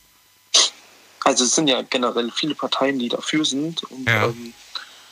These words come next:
Speaker 1: wenn dann gewählt wird, dann eine Entkriminalisierung kann ich mir halt schon gut vorstellen, dass die kommt.
Speaker 2: Also die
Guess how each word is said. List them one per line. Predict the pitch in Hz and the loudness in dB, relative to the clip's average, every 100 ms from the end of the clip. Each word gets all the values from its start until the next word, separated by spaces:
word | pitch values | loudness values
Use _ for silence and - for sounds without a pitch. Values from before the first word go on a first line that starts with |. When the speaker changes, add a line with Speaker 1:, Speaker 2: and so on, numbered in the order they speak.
| - | -2
Speaker 1:
wenn | - 139 | 0 4
dann | 156 139 | 2 2
gewählt | 135 131 143 | 0 0 0
wird, | 135 147 - | -2 -4 -2
dann | 123 131 123 | -2 0 0
eine | - | 2
Entkriminalisierung | 147 147 143 131 113 113 113 - 151 127 | 0 0 -2 -2 -2 -2 0 0 0 0
kann | - 113 | 0 0
ich | - | 2
mir | 113 | 0
halt | - | 0
schon | - 143 | 0 0
gut | 131 170 | 0 -2
vorstellen, | - - 120 - 117 131 | -2 -4 0 0 0 -4
dass | 120 - | -4 -6
die | 113 | -6
kommt. | - 110 151 190 - - - | -10 -4 -2 -2 -8 -20 -2
Speaker 2:
Also | - | 0
die | 113 | 0